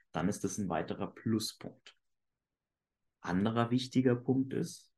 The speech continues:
ihr wisst einfach schon, wenn ihr vorher ein Hilfsmittel ausprobiert habt, ihr bekommt zum ersten Mal eine Einweisung,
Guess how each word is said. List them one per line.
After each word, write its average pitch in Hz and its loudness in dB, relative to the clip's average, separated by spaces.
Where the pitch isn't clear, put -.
ihr 92 0
wisst - 0
einfach 127 0
schon, 113 -2
wenn 82 0
ihr 82 -4
vorher 104 -2
ein 98 -2
Hilfsmittel 98 -2
ausprobiert - -2
habt, - -6
ihr 95 0
bekommt 90 0
zum - -8
ersten - -4
Mal 82 0
eine 69 -4
Einweisung, 101 0